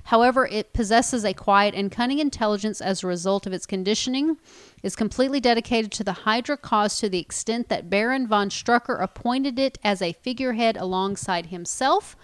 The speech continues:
the Viper, Gorgon, Kraken, and the new Madam Hydra in the form of Triple Agent Valenta Allegra del Feltante." Fel-, Fel-, whatever. Fon-,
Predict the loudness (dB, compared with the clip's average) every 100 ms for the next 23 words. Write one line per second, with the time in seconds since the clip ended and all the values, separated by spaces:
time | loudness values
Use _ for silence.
0 | -20 -20 _ -2 4 4 4 4 4 2
1 | _ 0 6 6 6 4 2 -2 0 2
2 | 2 -2 0 -2 -2 0 0 0 2 0
3 | 0 -2 -2 -2 -2 -4 -4 -6 -2 0
4 | 0 -2 -6 -4 -2 -2 0 -2 -2 -4
5 | -4 -2 0 0 2 0 0 0 -2 0
6 | 0 0 -2 -8 _ _ -2 0 -2 -4
7 | -6 -2 -4 -4 -10 -16 -20 _ -6 -4
8 | -4 _ 0 0 -2 _ _ _ _ -10
9 | -6 -6 -6 0 0